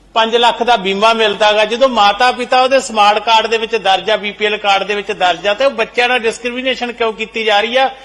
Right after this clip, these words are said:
ਇਹਨੂੰ ਜਲਦੀ ਪੋਰਟਲ ਨੂੰ ਖੋਲ ਕੇ ਉਹ ਬੱਚਿਆਂ ਦੇ ਨਾਂ ਗਰੀਬਾਂ ਦੇ ਦਰਜ ਕੀਤੇ ਜਾਣ, ਤੇ ਜਿਹੜੀ ਇੱਕ ਲੜਕੀ ਵਿਆਹ ਕੇ ਦੂਜੀ ਜਗ੍ਹਾ ਜਾਂਦੀ ਹੈ, ਇਹਨਾਂ ਦੇ ਜਵਾਬ ਹਾਂ 'ਚ ਆ, ਪਰ ਇਹ ਵੀ ਪੋਰਟਲ ਖੁੱਲਿਆ ਨਹੀਂ। ਮੰਤਰੀ ਸਾਹਿਬ, ਇਸ ਸੰਬੰਧੀ ਥੱਲੇ ਆਪਦੀ ਨਿਰੀਖਣ ਕਰ ਲੈਣਗੇ।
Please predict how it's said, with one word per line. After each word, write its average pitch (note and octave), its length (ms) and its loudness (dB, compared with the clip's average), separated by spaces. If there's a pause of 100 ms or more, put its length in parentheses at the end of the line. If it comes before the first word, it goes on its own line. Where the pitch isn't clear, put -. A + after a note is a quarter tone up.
(180)
ਇਹਨੂੰ C4+ 200 -2
ਜਲਦੀ G#3 400 2
ਪੋਰਟਲ A#3+ 340 0
ਨੂੰ B3 180 -4
ਖੋਲ A3+ 260 -2
ਕੇ B3+ 180 -2
ਉਹ B3+ 140 -2
ਬੱਚਿਆਂ G#3+ 340 -2
ਦੇ A#3 120 -4
ਨਾਂ G#3 300 0
ਗਰੀਬਾਂ G3+ 440 -4
ਦੇ A3+ 220 2 (300)
ਦਰਜ F#3 280 2
ਕੀਤੇ A#3 300 -4
ਜਾਣ, B3+ 200 -2
ਤੇ B3 120 -2
ਜਿਹੜੀ A#3+ 280 0
ਇੱਕ A#3 140 -2
ਲੜਕੀ A3 440 0
ਵਿਆਹ B3+ 200 2
ਕੇ C4 120 0
ਦੂਜੀ G#3 320 -6
ਜਗ੍ਹਾ C4 260 2
ਜਾਂਦੀ B3 300 -2
ਹੈ, C4+ 60 4
ਇਹਨਾਂ C#4 180 2
ਦੇ C4+ 100 2
ਜਵਾਬ A3 340 2
ਹਾਂ G3 220 2
'ਚ B3+ 100 -2
ਆ, C4+ 160 4 (300)
ਪਰ C4+ 120 0
ਇਹ D4 160 2
ਵੀ E4+ 100 0
ਪੋਰਟਲ C4+ 380 2
ਖੁੱਲਿਆ B3 320 0
ਨਹੀਂ। A#3 120 -2
ਮੰਤਰੀ A#3 340 -2
ਸਾਹਿਬ, B3 160 2
ਇਸ A#3 120 0
ਸੰਬੰਧੀ A#3+ 320 -4
ਥੱਲੇ A3 300 0
ਆਪਦੀ A3 400 0
ਨਿਰੀਖਣ G#3 440 -6
ਕਰ C#3 220 -4
ਲੈਣਗੇ। C3 340 -8